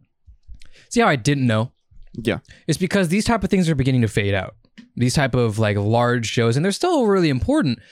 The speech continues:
Speaker 1: but they're becoming more smaller and smaller as things start to move on, as interest starts to move on, as,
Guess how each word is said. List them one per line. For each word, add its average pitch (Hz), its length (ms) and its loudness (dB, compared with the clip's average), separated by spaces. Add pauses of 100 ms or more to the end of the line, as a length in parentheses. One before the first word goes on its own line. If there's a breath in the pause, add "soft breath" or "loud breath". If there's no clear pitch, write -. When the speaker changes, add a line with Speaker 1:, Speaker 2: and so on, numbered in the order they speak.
(300 loud breath)
Speaker 1:
but 151 280 0
they're 135 340 -2
becoming 202 680 0
more 151 340 2
smaller 131 540 2
and 117 120 2
smaller 110 580 0
as 110 540 -2 (100)
things 131 320 0
start 120 240 -2
to 113 100 -2
move 107 240 0
on, 123 340 0 (320 soft breath)
as 104 560 2
interest 170 380 0
starts 165 280 -2
to 165 100 0
move 151 280 2
on, 151 300 0 (380 soft breath)
as, 107 1080 0